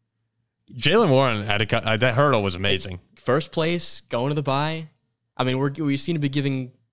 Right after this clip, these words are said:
Speaker 2: Cleveland and
Speaker 1: Ziggy,
Speaker 2: Baltimore
Speaker 1: do you
Speaker 2: some
Speaker 1: think,
Speaker 2: flowers.
Speaker 1: do you think this was more of a Steeler-, good Steelers showing at the end or a Baltimore collapse?
Speaker 2: I,
Speaker 1: Because
Speaker 2: I
Speaker 1: I
Speaker 2: was,
Speaker 1: very clearly
Speaker 2: I,
Speaker 1: have my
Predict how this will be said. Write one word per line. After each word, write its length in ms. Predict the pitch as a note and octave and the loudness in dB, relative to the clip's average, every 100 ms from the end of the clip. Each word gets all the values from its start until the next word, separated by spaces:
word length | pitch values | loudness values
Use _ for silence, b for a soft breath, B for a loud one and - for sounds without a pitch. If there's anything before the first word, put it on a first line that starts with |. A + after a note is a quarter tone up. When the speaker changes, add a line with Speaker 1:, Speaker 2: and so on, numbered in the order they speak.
| _ _ C3 C3 | _ _ -20 -6
Speaker 2:
Cleveland 360 | - D3+ C#3 | 0 2 4
and 80 | C3 | 4
Speaker 1:
Ziggy, 80 | C3+ | 4
Speaker 2:
Baltimore 280 | - D#3 C3+ | 6 4 4
Speaker 1:
do 100 | C3+ | 4
you 100 | F#3+ | 4
Speaker 2:
some 80 | C3+ | 4
Speaker 1:
think, 120 | A#3+ | 4
Speaker 2:
flowers. 200 | B2 C3+ | 2 0
Speaker 1:
do 60 | F#3+ | 2
you 60 | |
think 180 | A3 B3+ | 4 4
this 200 | F#3+ F#3 | 2 4
was 180 | F3+ C#3 | 2 2
more 260 | C#3 C#3+ D3+ | 4 4 4
of 160 | D3+ | 2
a 520 | C3+ C#3+ C#3 C3+ B2+ - b b b | 2 2 4 4 2 -4 b b b
Steeler-, 640 | - - D#3 D3+ D#3+ D3 | -6 0 2 4 4 2
good 200 | C#3 E3+ | 2 2
Steelers 500 | D3+ - D3+ D#3 D3+ | 2 2 4 4 4
showing 440 | C#3 - C#3+ D3+ D#3+ | 2 2 4 4 2
at 100 | D3+ | 2
the 160 | E3 E3 | 2 4
end 200 | E3+ E3 | 2 2
or 180 | D3 C#3 | 4 4
a 60 | |
Baltimore 520 | B2+ C3 B2+ C3 B2 A#2 | 4 2 2 4 2 2
collapse? 460 | - G#2+ G2 G2 E3+ | 2 2 2 0 2
Speaker 2:
I, 60 | |
Speaker 1:
Because 180 | G#3 - | 4 6
Speaker 2:
I 80 | F3 | 4
Speaker 1:
I 20 | |
Speaker 2:
was, 120 | F#3 C3 | 2 2
Speaker 1:
very 300 | C#3 F3 D3+ | 2 4 2
clearly 380 | - D3+ D3 | 2 4 4
Speaker 2:
I, 40 | C3+ | 4
Speaker 1:
have 100 | A#2+ | 4
my 300 | B2+ B2+ | 2 2